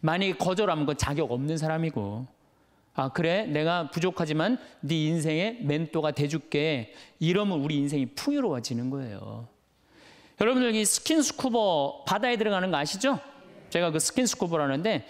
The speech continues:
바다에 들어갈 때 절대 혼자 들어가지 못하게 해요.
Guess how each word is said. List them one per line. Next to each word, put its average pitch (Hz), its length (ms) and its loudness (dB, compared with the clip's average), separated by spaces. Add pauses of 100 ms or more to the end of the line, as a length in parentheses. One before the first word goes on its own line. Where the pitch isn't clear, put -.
(280)
바다에 220 300 2
들어갈 196 300 2
때 202 300 0 (380)
절대 330 360 0
혼자 320 380 2
들어가지 165 320 0
못하게 143 420 -2
해요. 107 260 -2